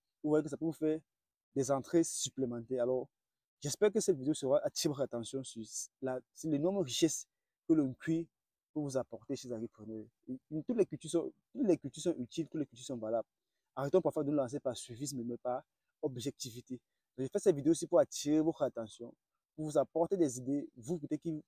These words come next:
êtes en train de chercher ou en manque d'idées. Ceci peut être une bonne orientation pour vous. Alors, n'hésitez pas, chers agripreneurs,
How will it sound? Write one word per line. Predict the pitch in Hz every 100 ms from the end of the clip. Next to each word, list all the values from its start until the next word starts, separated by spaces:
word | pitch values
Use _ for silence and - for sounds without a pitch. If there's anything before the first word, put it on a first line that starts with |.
| -
êtes | 147 131
en | 120 117 _ _ _ _
train | 143
de | 131
chercher | - 127 - 156
ou | 147
en | 123
manque | 135 135 135
d'idées. | 104 110 - _ _ _
Ceci | - -
peut | 175 151
être | 143
une | 143 135
bonne | 156 147
orientation | 123 113 110 135 123
pour | 107
vous. | 107 139 _ _ _ _ _ -
Alors, | 127 143 156 - _ _ 135
n'hésitez | 135 135 160
pas, | 160 147
chers | - 123
agripreneurs, | 120 - 113 120